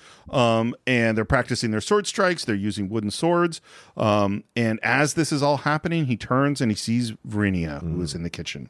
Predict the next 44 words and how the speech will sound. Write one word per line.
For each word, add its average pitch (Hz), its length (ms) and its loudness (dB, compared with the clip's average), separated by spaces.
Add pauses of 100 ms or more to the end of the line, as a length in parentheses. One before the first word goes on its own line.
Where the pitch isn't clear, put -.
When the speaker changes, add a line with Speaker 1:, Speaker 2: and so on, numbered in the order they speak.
(400)
Speaker 1:
and 98 140 -2
smiles. 80 500 -4
And 160 100 0
it's, 156 140 0
again, 240 200 2
their 202 100 4
relationship 175 500 0
is 117 140 -4
largely 131 340 2
silent. 139 540 -2
Speaker 2:
Yeah. 87 240 4 (540)
Speaker 1:
There's 131 220 4
a 101 40 -2
sequence 139 360 2
where 127 80 4
he's 120 140 2
fighting 135 280 2
Marcellus 151 480 2
and 104 140 0
getting 95 220 0
his 85 100 -6
ass 120 220 -6
kicked. - 360 -8
Speaker 2:
Yes. 120 480 -6
Speaker 1:
Um, 107 760 4 (100)
and 107 640 0 (280)
now 147 320 2
he 165 240 0
is 120 100 2
sure, - 280 2
speaking 220 360 2
of 123 60 2
being 120 160 4
in 113 80 2
good 113 120 2
shape, 117 400 2 (300)
now 120 180 2
he 113 140 0
is 87 100 0
shirtless 196 600 0
in 107 180 -2
this 101 380 -4
h-, - 120 -14 (320)
tight 165 340 0